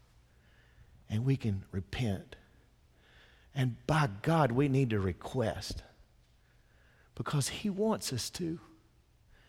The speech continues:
And we need to. So let's get after it.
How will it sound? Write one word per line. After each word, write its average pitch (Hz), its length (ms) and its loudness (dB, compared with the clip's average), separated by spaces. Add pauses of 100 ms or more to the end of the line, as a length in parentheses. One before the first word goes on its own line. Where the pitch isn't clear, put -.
(500)
And 190 240 2
we 247 180 2
need 240 600 2
to. 131 300 -2 (1600)
So - 140 -4
let's 156 180 2
get 143 160 0
after 98 340 0
it. - 80 -10